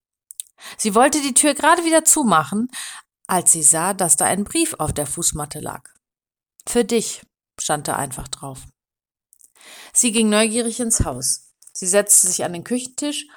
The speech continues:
und öffnete den Umschlag vorsichtig. Christa konnte ihren Augen nicht trauen. Ein dicker Stapel Bargeld lag nun in ihrer Hand.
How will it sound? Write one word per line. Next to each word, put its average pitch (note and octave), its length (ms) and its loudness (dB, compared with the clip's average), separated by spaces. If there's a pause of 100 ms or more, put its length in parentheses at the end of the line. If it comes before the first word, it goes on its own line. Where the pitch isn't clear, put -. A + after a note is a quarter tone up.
(240)
und G3 140 -6
öffnete A#3 480 -2
den G3+ 160 -8
Umschlag F3+ 440 -8
vorsichtig. C3+ 760 -12 (1500)
Christa E3 360 -4
konnte E3+ 280 -4
ihren E3 240 -8
Augen E3 300 -2
nicht E3 240 -8
trauen. D3 500 -6 (880)
Ein E3 240 -10
dicker G3+ 340 -4
Stapel F3+ 540 -2
Bargeld D#3 600 -6
lag D3+ 240 -8
nun D#3 180 -12
in D3+ 140 -12
ihrer D3 260 -12
Hand. D3 320 -16